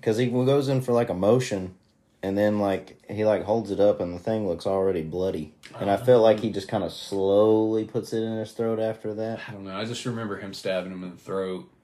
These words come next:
Speaker 1: Yeah, that's, like, the biggest
Speaker 2: Yeah.
Speaker 1: part, yeah.
Speaker 2: Because, like, this, and this is what I was just talking about, but, like,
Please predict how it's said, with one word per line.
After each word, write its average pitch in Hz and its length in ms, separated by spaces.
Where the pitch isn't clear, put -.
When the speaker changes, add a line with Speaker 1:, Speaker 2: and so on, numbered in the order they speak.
Speaker 1:
Yeah, 110 240
that's, 131 220
like, 101 180
the 90 80
biggest 87 360
Speaker 2:
Yeah. - 60
Speaker 1:
part, 90 320
yeah. 90 140
Speaker 2:
Because, 123 320
like, 107 400
this, 135 380
and 123 120
this 123 140
is 113 60
what 104 100
I 101 60
was 98 120
just - 140
talking 101 220
about, 92 320
but, 92 120
like, 92 260